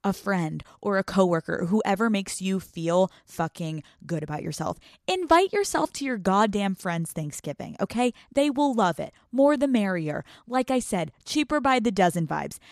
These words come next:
Add on to their fucking guest list, okay? Don't sit around and be miserable.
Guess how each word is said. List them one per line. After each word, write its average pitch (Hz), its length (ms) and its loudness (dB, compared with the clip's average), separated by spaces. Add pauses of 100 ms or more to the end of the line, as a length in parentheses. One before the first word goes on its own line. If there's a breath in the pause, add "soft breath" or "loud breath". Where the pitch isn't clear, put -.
(280 soft breath)
Add 277 200 4
on 311 200 4
to 269 160 2
their 226 180 6
fucking 190 380 -2
guest 151 340 -2
list, - 300 -10
okay? 233 420 2 (320 loud breath)
Don't 220 300 4
sit 269 120 0
around 214 260 2
and 202 80 2
be 190 120 0
miserable. 196 640 0